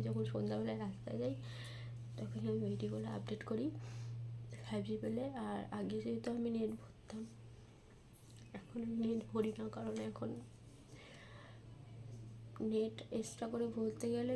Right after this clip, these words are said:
সত্তর টাকা লাগে, আর সেই সত্তর টাকাটা যদি আমি সেভ করি, তাহলে আমার অসুখের কাজে লাগবে। আর অনেক ওষুধ দিয়ে দিয়েছে, যেগুলো আমি খাচ্ছি,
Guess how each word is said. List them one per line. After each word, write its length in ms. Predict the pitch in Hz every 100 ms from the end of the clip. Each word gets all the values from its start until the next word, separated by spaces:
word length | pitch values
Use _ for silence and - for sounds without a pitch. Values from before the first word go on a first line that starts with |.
| 254
সত্তর 300 | 220 214 220 233
টাকা 160 | 226 220
লাগে, 180 | 202 202 220
আর 60 | -
সেই 140 | 226 214
সত্তর 280 | 208 196 - -
টাকাটা 260 | 117 117 117
যদি 160 | 113 120
আমি 120 | 117 -
সেভ 180 | 240 226 -
করি, 160 | 226 220 220
তাহলে 200 | 220 220 214
আমার 220 | 208 226 240 196 226 - - - - - - - 196
অসুখের 460 | 214 214 - 247 240 - 214
কাজে 240 | 202 226 208
লাগবে। 240 | 202 208 220
আর 80 | 220 226 -
অনেক 200 | 214 233 220
ওষুধ 220 | 208 - 214 226
দিয়ে 140 | 220
দিয়েছে, 260 | 214 214 - 220
যেগুলো 240 | 214 214 226
আমি 100 | 226 220
খাচ্ছি, 440 | 240 214 - -